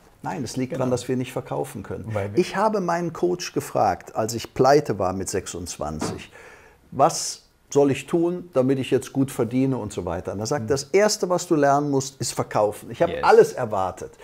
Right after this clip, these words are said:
Speaker 1: Ich habe das überhaupt nicht mit Geld in zusammengebracht, äh, Zusammenhang gebracht. Ich habe alles erwartet, aber nicht, dass er sagen würde, "Ich soll verkaufen." Er hatte recht. Ich habe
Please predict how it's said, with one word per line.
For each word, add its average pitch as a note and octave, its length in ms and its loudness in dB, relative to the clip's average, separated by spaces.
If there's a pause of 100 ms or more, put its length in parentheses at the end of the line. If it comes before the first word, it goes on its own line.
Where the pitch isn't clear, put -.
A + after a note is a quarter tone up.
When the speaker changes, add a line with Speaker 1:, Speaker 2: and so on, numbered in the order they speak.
(140)
Speaker 1:
Ich - 80 2
habe D#3 80 4
das C3 80 -8
überhaupt C3+ 240 4
nicht B2 160 -6
mit A#2 160 -6
Geld F3+ 300 8
in C3+ 80 -2
zusammengebracht, G2+ 840 -2
äh, G#2+ 420 0
Zusammenhang A2+ 500 2
gebracht. F#2+ 300 -4 (240)
Ich C#3 60 -2
habe C3+ 140 0
alles F#3 240 4
erwartet, C#3+ 460 -2
aber B2 180 -2
nicht, D#3+ 300 -2 (200)
dass C#3 200 0
er C3 80 2
sagen C#3 340 0
würde, C#3 300 4
"Ich B2 160 -6
soll C3 180 2
verkaufen." C#3 580 -4
Er A2+ 60 -4
hatte C3+ 220 -8
recht. B2+ 260 -8
Ich - 160 -12
habe G3+ 300 -2